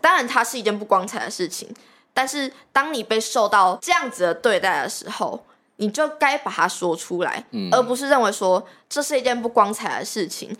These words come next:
Speaker 1: 这是一件被禁止讨论的事情，这是会让我丢脸，会让我的家人丢脸，会让我重视的人丢脸。
Speaker 2: 但是明明你已经是受害的那个人，
Speaker 1: 对。
Speaker 2: 然后你还要自己去隐忍这种外在的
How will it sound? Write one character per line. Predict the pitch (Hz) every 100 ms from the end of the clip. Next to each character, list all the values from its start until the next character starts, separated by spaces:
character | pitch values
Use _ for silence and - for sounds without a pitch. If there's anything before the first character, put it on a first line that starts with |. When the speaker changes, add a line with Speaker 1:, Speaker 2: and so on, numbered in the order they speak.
| - _
Speaker 1:
这 | 262
是 | 262 262
一 | 226
件 | 233 220 202 - _ _
被 | 285
禁 | - 339 240
止 | - 185
讨 | 185 -
论 | 185 196
的 | 190
事 | - 175
情， | - 78 214
这 | 254
是 | 262
会 | 269 285 240
让 | 254 220 185
我 | 185 -
丢 | 247 214 240
脸， | 196 202
会 | 254
让 | 226 220
我 | 175
的 | 131
家 | - - 190
人 | 202 165 170
丢 | 180 170
脸， | 180
会 | 233
让 | 220 208
我 | 185
重 | 247 247 208
视 | 226 196
的 | 147
人 | 147 -
丢 | 180 175
脸。 | 175
Speaker 2:
但 | 127
是 | 131
明 | 120
明 | 107 95
你 |
已 | 92
经 | 95
是 | 101
受 | - 90
害 | - 76
的 | -
那 | 160
个 | -
人， | 73 - -
Speaker 1:
对。 | 240 - -
Speaker 2:
然 |
后 | 92
你 | 87
还 | 90
要 | -
自 | 95
己 |
去 | 85 87 - _ _
隐 | 85 90
忍 | 101 95 80
这 | 92
种 | 85 78
外 | 87 80
在 | - 78
的 | - 71 60 52